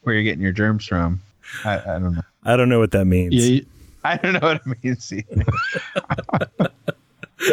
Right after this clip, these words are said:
Speaker 1: Uh,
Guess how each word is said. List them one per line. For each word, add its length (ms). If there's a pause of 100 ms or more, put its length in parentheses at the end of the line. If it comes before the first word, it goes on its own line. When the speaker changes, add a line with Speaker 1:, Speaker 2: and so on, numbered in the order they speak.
(1800)
Speaker 1:
Uh, 720